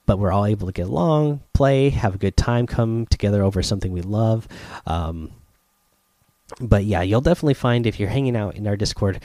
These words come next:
we're a little bit more, uh, I guess, mature than you would find in other Discords. <laughs> So, you know, y-, we still have a good time, but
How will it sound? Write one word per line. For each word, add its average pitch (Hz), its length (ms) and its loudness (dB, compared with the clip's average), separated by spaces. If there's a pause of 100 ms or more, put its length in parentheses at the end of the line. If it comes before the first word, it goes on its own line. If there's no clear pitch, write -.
(280)
we're 104 180 2
a 98 60 0
little 113 160 2
bit 123 200 4
more, 98 500 0 (420)
uh, 87 360 -6 (1120)
I 123 60 0
guess, 110 260 -4
mature 123 580 2 (260)
than 107 180 2
you 104 180 0
would 101 400 0 (260)
find 107 320 -2
in 104 160 0
other 107 220 0
Discords. 95 640 -4 (200)
<laughs> - 0 -
So, 104 360 2 (300)
you 95 120 -6
know, 82 200 -8 (360)
y-, 101 340 -6
we 120 140 0
still 147 200 2
have 127 120 6
a 127 60 2
good 127 200 2
time, 110 280 4
but 98 420 -2